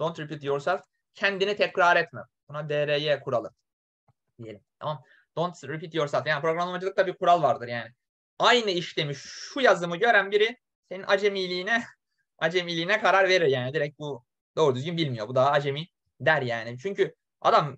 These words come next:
kaç defa, o-, altı defa print yazmışız yani. Şu işlemi, şu işlemi altı defa yapmak, aynı işlemi altı defa yapmak biraz acemilik belirtisi arkadaşlar.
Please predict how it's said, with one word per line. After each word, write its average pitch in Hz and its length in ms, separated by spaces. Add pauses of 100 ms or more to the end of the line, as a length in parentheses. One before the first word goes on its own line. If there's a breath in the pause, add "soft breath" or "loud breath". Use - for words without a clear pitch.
kaç 233 200
defa, 135 260
o-, 180 120
altı 214 320
defa 220 260
print 208 240
yazmışız 117 400
yani. 110 240
Şu 240 220
işlemi, 214 500 (420)
şu - 140
işlemi 175 320
altı 170 300
defa 156 240
yapmak, 151 420
aynı 208 280
işlemi 151 400
altı 160 280
defa 147 300
yapmak 190 500 (380)
biraz 175 200
acemilik 165 460
belirtisi 123 340
arkadaşlar. 127 420